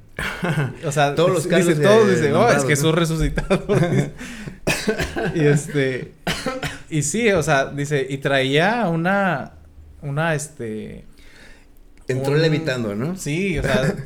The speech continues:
Speaker 1: <laughs>
Speaker 2: casi, casi los ángeles lo cargaron, lo pusieron arriba del púlpito. Dice, era tanto el, el, el, el, el ego de ese, de ese pastor, dice que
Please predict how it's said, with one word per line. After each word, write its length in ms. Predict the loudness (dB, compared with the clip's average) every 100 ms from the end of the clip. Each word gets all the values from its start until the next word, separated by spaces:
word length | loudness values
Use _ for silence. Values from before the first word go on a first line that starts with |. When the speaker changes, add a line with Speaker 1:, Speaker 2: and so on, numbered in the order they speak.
| -12
Speaker 1:
<laughs> 280 | -16 -16 -8
Speaker 2:
casi, 200 | -6 -4
casi 200 | -2 -2
los 120 | -2 -2
ángeles 380 | 0 -2 -2
lo 180 | -4 -4
cargaron, 500 | -4 -2 0 0 -2
lo 200 | -4 -6 -10 -12
pusieron 340 | -8 -6 -4
arriba 240 | -2 0 0
del 120 | 0
púlpito. 440 | -4 -2 -4 -4 -6 -6 -6 -8 -12 -20 -14
Dice, 360 | -10 -4 -2 -4 -8 -14 -18 -20 -20 -20 -20 -18 -4
era 320 | -2 -2 0
tanto 540 | 0 0 -2 -2 -2
el, 200 | -2 -4
el, 220 | -6 -6
el, 280 | -6 -6 -6
el, 480 | -8 -8 -8 -10 -14 -18 -20 -20
el 220 | -12 -6 -4
ego 240 | -2 -2
de 80 | -2
ese, 280 | -4 -4 -4
de 80 |
ese 140 | -6 -8
pastor, 400 | -8 -6 -6 -6
dice 200 | -6 -8
que 320 | -8 -8 -10